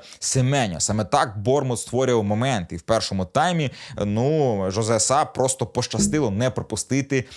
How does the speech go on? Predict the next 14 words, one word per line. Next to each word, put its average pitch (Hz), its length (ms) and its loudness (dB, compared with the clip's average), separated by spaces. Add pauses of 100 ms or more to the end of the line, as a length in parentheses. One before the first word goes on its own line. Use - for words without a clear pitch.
(120)
цілу 113 300 -2
торбу, 123 500 0
а 87 40 -2
лише 92 380 -2
один 113 480 0
м'яч. 117 520 -2
Звісно, 160 440 2
в 117 80 -2
другому 165 360 2
таймі 160 280 0
ситуація 131 300 0
трошки 123 420 0
змінилась. 123 880 0
О'Ніл 135 480 0